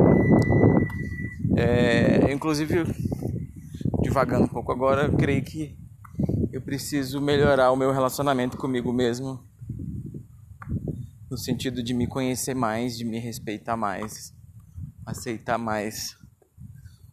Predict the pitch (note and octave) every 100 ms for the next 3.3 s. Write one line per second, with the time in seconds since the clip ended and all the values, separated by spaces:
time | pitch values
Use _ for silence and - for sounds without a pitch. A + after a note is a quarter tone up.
0 | - A#2 A#2+ - B2 - A2+ A#2+ A#2 A#2
1 | A2+ B2+ - _ _ _ _ _ - -
2 | - - - A2+ A#2+ A#2 B2 B2+ A#2+ -
3 | A#2 A2